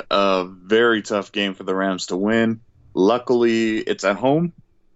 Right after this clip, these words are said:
and I'm gonna try my damnedest to get tickets for that. I don't know if I'm gonna be able to go, but here's hoping. But anyway, the forty-niners, I think defense alone is what kinda scares me.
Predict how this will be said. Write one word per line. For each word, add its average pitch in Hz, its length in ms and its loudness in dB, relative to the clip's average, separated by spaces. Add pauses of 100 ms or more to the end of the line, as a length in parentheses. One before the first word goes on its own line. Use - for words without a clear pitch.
(500)
and 98 340 2
I'm 101 120 2
gonna 101 140 -2
try 117 260 0
my 110 180 -2
damnedest 117 460 -4
to 120 40 -16
get 107 200 -2
tickets 123 280 -4
for 131 120 -4
that. 131 340 2 (760)
I 98 1200 2 (180)
don't 117 280 0
know 120 340 2
if 107 120 -4
I'm 110 100 -6
gonna 110 140 -2
be 113 100 4
able 110 140 2
to 107 60 -2
go, 131 200 2
but 117 160 2
here's 110 180 -4
hoping. 85 340 -6 (600)
But 185 260 0
anyway, 123 380 -2 (560)
the 127 460 2
forty-niners, 131 1000 0 (640)
I 107 100 2
think 127 200 0
defense 117 460 0
alone 104 440 2
is 104 160 -4
what 104 260 -4
kinda 117 280 -2
scares 110 420 0
me. 127 220 -6